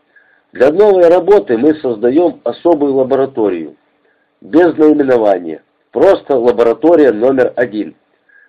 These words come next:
Начальник Авраам Менделеевич, заместитель Анатолий Степанович, вы научный руководитель.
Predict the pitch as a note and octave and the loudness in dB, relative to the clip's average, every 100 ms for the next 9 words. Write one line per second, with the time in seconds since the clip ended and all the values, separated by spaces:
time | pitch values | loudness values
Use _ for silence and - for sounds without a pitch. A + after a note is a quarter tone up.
0 | _ - B2+ C3 F#3 F3+ D#3+ D3+ - B2 | _ -4 -2 2 2 2 0 -4 -4 -4
1 | B2 E3+ D3+ A2 G2+ A#2 C3+ B2+ A2 G#2 | 2 2 2 -2 -4 0 2 0 -2 -6
2 | - F2 A#2+ D3 D#3 D3+ F#3+ - C3+ - | -14 -6 -2 0 -2 -4 -10 -6 -8 -6
3 | A#2+ B2 B2 E3 C#3 A2+ - G#2 C3+ C3 | -6 -6 -2 -2 -2 -6 -10 -4 2 2
4 | A#2 G#2+ G2+ _ _ _ _ - C3 G3 | 0 -8 -10 _ _ _ _ -2 2 4
5 | D#3+ C3+ E3 - B2+ B2+ C3 A#2+ G#2 G2+ | 2 0 -2 -4 -4 -4 -2 -2 -2 -6
6 | - E2 | -10 -16